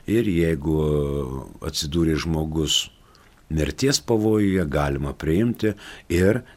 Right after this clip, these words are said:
trečią kartą, bet tik kaip viatiką.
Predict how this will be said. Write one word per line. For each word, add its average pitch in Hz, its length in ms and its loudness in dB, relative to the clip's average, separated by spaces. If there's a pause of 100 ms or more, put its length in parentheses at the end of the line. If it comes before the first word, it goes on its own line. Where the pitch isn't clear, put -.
trečią 85 840 2 (240)
kartą, - 580 -8 (240)
bet 107 400 2
tik - 240 -4
kaip 123 440 2 (200)
viatiką. 78 1160 -2